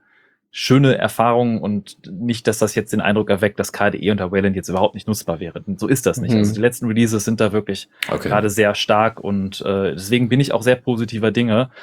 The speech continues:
Speaker 1: dass auch diese letzten Kleinigkeiten in den nächsten Releases ausgebügelt werden und freue mich darüber, dass das Projekt gerade so viel Fahrt auf hat. Weil tatsächlich, äh, weiß da,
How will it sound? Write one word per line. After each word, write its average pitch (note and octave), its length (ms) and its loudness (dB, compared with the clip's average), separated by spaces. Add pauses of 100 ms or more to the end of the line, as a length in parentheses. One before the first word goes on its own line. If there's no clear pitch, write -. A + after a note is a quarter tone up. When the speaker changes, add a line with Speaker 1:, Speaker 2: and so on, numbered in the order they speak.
Speaker 1:
dass G2+ 140 -6
auch G2 80 2
diese G#2 220 -2
letzten A2+ 320 0
Kleinigkeiten G#2 720 0
in G2 80 -4
den G2 100 0
nächsten G2+ 240 0
Releases G#2 320 0
ausgebügelt G2+ 680 -2
werden G2 300 0
und G2 140 -6
freue G#2+ 260 2
mich G#2 160 0
darüber, G2 280 0
dass G2 160 -2
das G2 180 0
Projekt G#2 280 -2
gerade G2+ 200 0
so G2 80 -4
viel G2 120 -4
Fahrt G#2 280 0
auf - 180 -2
hat. G#2+ 160 -2 (460)
Weil G2+ 300 0
tatsächlich, C3+ 680 -2
äh, A2 560 -2
weiß C3+ 200 4
da, - 180 4